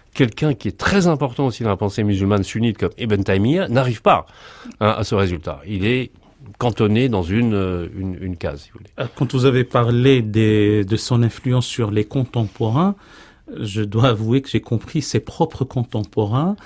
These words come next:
Speaker 1: Oui.
Speaker 2: puisque pour sortir de la sphère islamique, on dit, mais ça vous pourrez le confirmer, Adrien Lettès, qu'il avait une influence majeure sur, euh, euh, Judas Halevi, le rabbin, et c'est son, son Al-Khuzari,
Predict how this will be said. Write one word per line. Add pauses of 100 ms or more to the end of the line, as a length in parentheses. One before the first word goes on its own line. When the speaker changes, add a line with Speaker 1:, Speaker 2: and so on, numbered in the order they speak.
Speaker 1:
Oui.
Speaker 2:
puisque (400)
pour
sortir
de
la
sphère
islamique, (360)
on
dit,
mais
ça
vous
pourrez
le
confirmer,
Adrien
Lettès,
qu'il
avait
une
influence
majeure
sur,
euh, (520)
euh,
Judas
Halevi,
le
rabbin,
et
c'est
son,
son
Al-Khuzari,